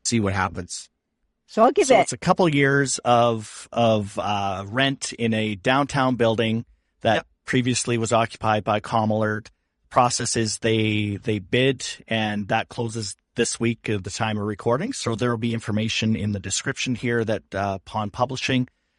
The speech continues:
Speaker 3: And you mentioned panelists in the pitch. And speaking of which, Cheryl, that's probably a great segue over to you. You're one of
Speaker 1: Yes.
Speaker 3: six that were, were selected,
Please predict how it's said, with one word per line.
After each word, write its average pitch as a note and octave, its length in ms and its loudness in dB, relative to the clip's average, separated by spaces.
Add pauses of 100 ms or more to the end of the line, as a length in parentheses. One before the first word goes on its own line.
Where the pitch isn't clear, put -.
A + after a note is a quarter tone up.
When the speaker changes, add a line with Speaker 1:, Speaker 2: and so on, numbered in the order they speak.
(140)
Speaker 3:
And B2+ 220 0
you C3+ 80 2
mentioned D3 420 0
panelists C3+ 640 -4
in G#2 100 -2
the F#2+ 80 -6
pitch. - 420 -4
And G#2 180 0
speaking B2 400 -2
of A#2 60 -2
which, B2+ 180 -4
Cheryl, C3 340 2
that's A2+ 240 0
probably A#2+ 260 0
a G#2 40 -4
great A2+ 240 0
segue A#2+ 460 2
over A#2 320 -2
to A2+ 200 -4
you. D3 100 2
You're A#2 200 0
one C3 180 2
of C#3+ 40 -2
Speaker 1:
Yes. C#3+ 80 -8
Speaker 3:
six - 360 -2
that - 120 0
were, A2+ 280 -2
were A2+ 180 -4
selected, C3 640 -2